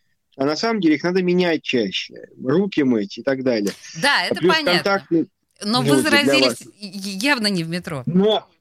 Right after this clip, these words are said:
Speaker 1: я в ужасе, на самом деле. Конечно, когда начинаешь болеть коронавирусом, я не знаю, каким образом телефон об этом узнаёт, но контекстная реклама тебе идёт самая адовая.
Speaker 2: <laughs>
Speaker 1: Там, а,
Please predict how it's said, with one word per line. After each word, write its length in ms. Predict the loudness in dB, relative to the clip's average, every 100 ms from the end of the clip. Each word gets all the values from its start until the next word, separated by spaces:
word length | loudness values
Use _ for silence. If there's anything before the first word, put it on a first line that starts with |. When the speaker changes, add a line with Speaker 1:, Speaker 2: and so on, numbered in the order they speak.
| _
Speaker 1:
я 400 | -10 -2 0 0
в 120 | 0 0
ужасе, 680 | 2 2 0 -2 -2 -2 -4 _ -6
на 140 | -4
самом 320 | -2 0 0 0
деле. 380 | 0 0 -2 -8 _ _
Конечно, 240 | -2 -2 0
когда 200 | -2 -2
начинаешь 340 | -2 -4 -2
болеть 280 | -2 -2 -2
коронавирусом, 840 | -2 0 0 0 0 0 -2 -4 -8 -2
я 180 | 0 2
не 140 | 2
знаю, 280 | 2 0 0
каким 320 | -2 0 0
образом 360 | 0 0 -2 -2
телефон 440 | -2 0 0 0
об 140 | 0
этом 220 | 0 0 0
узнаёт, 480 | 0 0 2 0 0
но 120 | -2
контекстная 720 | -2 -2 -2 -4 -4 -2 0
реклама 500 | 0 0 0 0 -2
тебе 340 | 0 2 2
идёт 220 | 2 -2 -2
самая 500 | -2 0 0 0 0
адовая. 580 | 0 0 -2 -6 -8 -10
Speaker 2:
<laughs> 1040 | -10 -10 -12 -16 -6 -6 -2 -2 -2 -2 0
Speaker 1:
Там, 320 | 2 2 0
а, 260 | 2 2